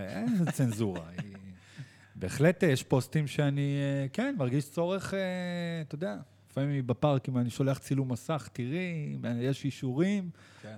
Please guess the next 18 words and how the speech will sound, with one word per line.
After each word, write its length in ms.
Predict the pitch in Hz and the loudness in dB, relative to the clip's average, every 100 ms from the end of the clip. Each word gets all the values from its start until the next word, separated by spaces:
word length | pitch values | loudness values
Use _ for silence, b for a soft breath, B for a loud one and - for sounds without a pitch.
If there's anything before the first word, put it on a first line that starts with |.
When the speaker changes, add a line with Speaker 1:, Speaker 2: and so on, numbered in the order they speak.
| - | -4
Speaker 1:
אה, 440 | 120 117 113 110 107 | 0 2 2 2 0
ואז 300 | 110 120 127 | 2 4 6
זה 100 | 120 | 6
עולה 300 | 120 120 120 | 6 6 2
לשידור. 600 | 117 107 104 98 156 185 | 0 -4 -4 4 4 4
כן, 180 | 262 330 | 0 -2
יש 60 | 147 | 0
דברים 200 | 147 165 | 0 0
שהם 180 | 175 151 | -2 -4
יותר 300 | 135 151 139 | -2 -2 -2
ככה, 540 | 143 113 127 113 110 107 | -4 -2 -2 -2 -2 -4
אה, 200 | 104 104 | -4 -6
שאתה 360 | 104 107 101 107 | -8 -10 -8 -8
באמת 240 | 107 123 - | -6 -8 -8
פותח 320 | 113 123 110 | -8 -8 -8
את 100 | - | -6
הלב, 400 | 107 113 107 | -4 -4 -6
אה, 40 | 107 | -8